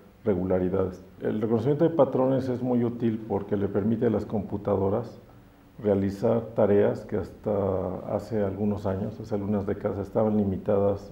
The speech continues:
a las capacidades humanas y que ahora se pueden realizar de manera automática. Por ejemplo, reconocer lenguaje. Al principio de, de todo este desarrollo, cuando salieron las computadoras,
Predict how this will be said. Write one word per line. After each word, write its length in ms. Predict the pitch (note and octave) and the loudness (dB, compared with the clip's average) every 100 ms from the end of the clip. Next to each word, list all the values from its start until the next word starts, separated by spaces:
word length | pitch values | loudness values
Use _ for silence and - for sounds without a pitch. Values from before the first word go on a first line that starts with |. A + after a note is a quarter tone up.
| - | -10
a 80 | F2+ | -8
las 220 | F2 - | -8 -10
capacidades 640 | G#2+ - G#2 G#2 G2+ G2+ | -10 -8 -6 0 0 0
humanas 420 | A2+ G#2 G2 - - - - - - | 0 0 0 -4 -12 -20 -20 -20 -12
y 80 | G#2 | -4
que 120 | G#2+ | 2
ahora 160 | G2+ G2+ | 4 4
se 120 | G2+ | 0
pueden 300 | - F#2+ F2+ | 0 0 0
realizar 340 | F2 - F#2+ | -4 -2 -2
de 80 | F#2 | -2
manera 220 | F2+ F#2 | -2 -4
automática. 520 | G2+ A2+ B2 - - | -2 -2 -2 -2 -8
Por 220 | F#2 - G#2 | -6 -6 -4
ejemplo, 500 | G#2 G#2 A2 G2+ F#2+ | -2 -2 0 0 0
reconocer 400 | G2+ F#2+ F#2 G2+ | -2 -2 -2 -2
lenguaje. 400 | G2+ G2+ G#2 - - - - - - - - - - - - - - - - - - - - - - - - - - - | 2 2 2 0 -12 -20 -20 -20 -20 -20 -20 -20 -18 -18 -18 -20 -20 -20 -20 -20 -20 -20 -20 -20 -20 -20 -20 -20 -16 -4
Al 160 | A2+ - | -2 0
principio 640 | A#2+ A#2 C#3+ D3+ D3 C#3 | -2 -2 -2 2 2 4
de, 600 | A2+ G#2+ G2+ G2+ G2+ G2 G2 - - - - | 2 2 2 2 0 -4 -6 -12 -18 -14 -8
de 80 | G#2+ | -2
todo 180 | B2+ A#2+ | 2 2
este 160 | A#2 | 2
desarrollo, 600 | A#2 A#2 G#2 A2 A2 A2 G#2+ | 0 0 0 2 2 -2 -4
cuando 200 | G2 G2 | -6 -4
salieron 280 | F#2+ A2 | -2 0
las 100 | G#2+ | -2
computadoras, 640 | - G#2+ G#2 G#2+ G2+ G2+ | -4 -6 -4 0 0 -2